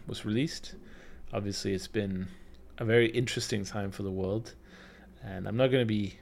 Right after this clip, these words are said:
harping on too much about covid or pandemics or lockdowns or anything, but I still think I owe you a bit of an explanation for this past nine months or so that we haven't seen any new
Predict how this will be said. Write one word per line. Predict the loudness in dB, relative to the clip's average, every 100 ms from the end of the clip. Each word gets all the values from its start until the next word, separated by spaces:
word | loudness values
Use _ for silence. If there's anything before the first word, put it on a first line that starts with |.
| -4
harping | -2 -2 -2
on | -4 -2
too | 0 0
much | 0 -4
about | -6 -4 -6 -10 -14 -18 -20 -20 -20 -20 -14 -6
covid | -4 -4 -6 -8 -8
or | -10 -12 -14 -16 -20 -18 -8
pandemics | -4 -2 -2 -2 -4 -2
or | 0
lockdowns | 2 0 0 0 0 -2
or |
anything, | -2 -2 -2 -4 -6 -10 -18 -18 -18 -20 -10 2
but | 4 4 0 -12 -14 -6
I | -4
still | 4 4
think | 6 6
I | 6
owe | 6
you | 4 2 0
a | -2
bit | -2 -2
of | 0
an | -2
explanation | -4 -4 -2 -2 -2 -6
for | -8 -4 -2 0 0 -2 -4 -14 -20 -20 -8
this | -6 -6
past | -4 -2 -2 -4 -8 -12 -18 -20 -20 -20 -16 0
nine | 4 6 6
months | 4 2
or | -2
so | -2
that | -2 -2
we | -4
haven't | -4 -2 -4
seen | -4 -2 0 -2 -6 -18 -20 -10
any | -4 -2
new | -2 -2 -2